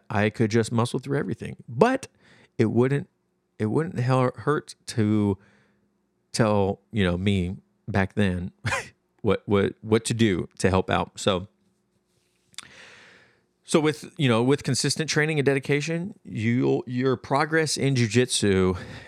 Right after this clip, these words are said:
uh, your confidence, your achie-, your goals that you want to achieve, you know, you, you can accomplish it all. You know, just, just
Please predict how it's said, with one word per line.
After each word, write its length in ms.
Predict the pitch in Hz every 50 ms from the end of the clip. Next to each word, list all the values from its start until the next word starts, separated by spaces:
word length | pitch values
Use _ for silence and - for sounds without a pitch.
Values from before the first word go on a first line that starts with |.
| - - -
uh, 160 | 104 98 95
your 180 | 95 98 98 -
confidence, 720 | - 127 120 123 - 127 123 127 127 131 131 - - -
your 320 | 113 104 95 95 98 101
achie-, 300 | 104 - - - - -
your 340 | - 120 104 104 98 95 92
goals 320 | 90 95 113 113 117 107 -
that 180 | 113 - -
you 60 | 117
want 160 | 110 110 110 107
to 80 | 101 101
achieve, 520 | 98 - - - 120 117 117 113 - - _ _ - - - _ _ _
you 100 | - 120
know, 220 | 98 90 85 87 - -
you, 460 | - 117 113 113 113 - 113 - - _ _
you 200 | - 120 113 107
can 140 | - - 131
accomplish 560 | 117 - - 120 123 120 123 110 104 - -
it 80 | 107 92
all. 380 | 90 87 87 - - 117 - _ _ _ -
You 160 | - 117 107
know, 160 | 92 90 87
just, 320 | 90 - 110 101 - - -
just 280 | 117 117 104 - -